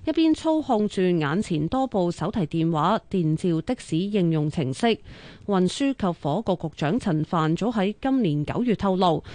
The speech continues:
正係研究規管的士司機擺設手機嘅數量同埋擺放位置。社論認為，此等嘅規管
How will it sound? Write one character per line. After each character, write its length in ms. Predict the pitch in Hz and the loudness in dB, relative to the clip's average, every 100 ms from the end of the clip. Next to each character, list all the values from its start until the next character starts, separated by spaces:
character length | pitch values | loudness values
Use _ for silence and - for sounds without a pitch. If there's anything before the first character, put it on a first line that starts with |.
| - - - | -18 -8 2
正 140 | 277 | 4
係 140 | 247 | 4
研 320 | 208 165 160 165 | 0 0 0 2
究 240 | 240 240 | 2 0
規 220 | - 320 | 0 -2
管 280 | 311 170 214 | 0 0 0
的 120 | 277 - | -2 -4
士 160 | - 190 | -6 -4
司 180 | 247 | -4
機 300 | 247 269 262 | 0 2 0
擺 260 | - 139 165 | -2 -4 -4
設 240 | - 214 | -2 -2
手 280 | 180 160 143 175 | -2 -2 -2 0
機 60 | |
嘅 100 | 240 | 0
數 240 | 196 190 170 | 0 -2 0
量 260 | 170 160 | 2 0
同 120 | 160 156 | 0 -2
埋 220 | 143 139 - | -2 -4 -4
擺 180 | 165 | -4
放 280 | 240 214 180 | 0 2 2
位 180 | 165 151 | 2 0
置。 320 | - 185 151 - - - - | 2 2 2 -6 -18 -18 -12
社 180 | - 185 | -2 0
論 160 | 180 | 2
認 240 | 175 170 170 | 2 2 2
為， 260 | 165 160 160 | 2 0 -2
此 220 | - 214 | -2 -2
等 160 | 214 | 0
嘅 140 | 214 190 | 0 -2
規 280 | - 254 254 | -2 -4 -2
管 300 | 170 175 | 0 2